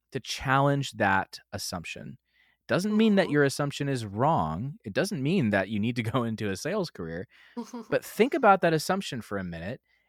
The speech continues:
Speaker 1: and what can you do to challenge it?" And she actually spoke to someone who enjoys,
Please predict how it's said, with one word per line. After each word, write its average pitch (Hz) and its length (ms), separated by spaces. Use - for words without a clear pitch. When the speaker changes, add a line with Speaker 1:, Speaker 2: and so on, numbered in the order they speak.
Speaker 1:
and 127 180
what 156 180
can 190 160
you 196 140
do 113 300
to 131 120
challenge 165 500
it?" 82 100
And 117 120
she - 140
actually 135 320
spoke 135 320
to 165 80
someone 95 380
who 107 340
enjoys, 139 640